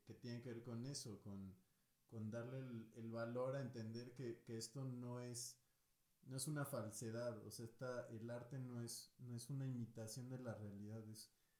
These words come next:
es, va más allá de la realidad, o sea, te afecta y te hace sentir cosas porque, pues porque, no por ser falso, sino por ser verdadero, por ser más verdadero que la realidad misma de repente, ¿no?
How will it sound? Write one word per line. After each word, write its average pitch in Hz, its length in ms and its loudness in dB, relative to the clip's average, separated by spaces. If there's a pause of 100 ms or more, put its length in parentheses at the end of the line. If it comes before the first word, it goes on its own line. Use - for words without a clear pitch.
(160)
es, 110 240 -6 (160)
va 123 120 -2
más 135 280 2
allá 123 280 2
de 123 80 0
la 107 160 0
realidad, 101 460 -6
o 101 60 -8
sea, 117 180 -6
te 127 100 -2
afecta 147 680 -2 (400)
y - 100 -14
te 127 140 -2
hace 127 140 0
sentir 120 420 0
cosas 123 380 -4 (100)
porque, 95 580 -4 (1300)
pues 117 180 -6
porque, 104 720 -6 (720)
no 127 300 -2
por 156 260 -2
ser 131 220 0
falso, 139 480 2
sino 110 280 -2
por 107 160 -6
ser 131 220 -4
verdadero, 127 720 -2
por 104 160 -8
ser 123 160 -6
más 139 280 -2
verdadero 127 540 -2
que 117 100 -8
la 101 160 -4
realidad 107 520 -2
misma 127 420 -2
de 101 80 -2
repente, 101 580 -4
¿no? 98 160 -8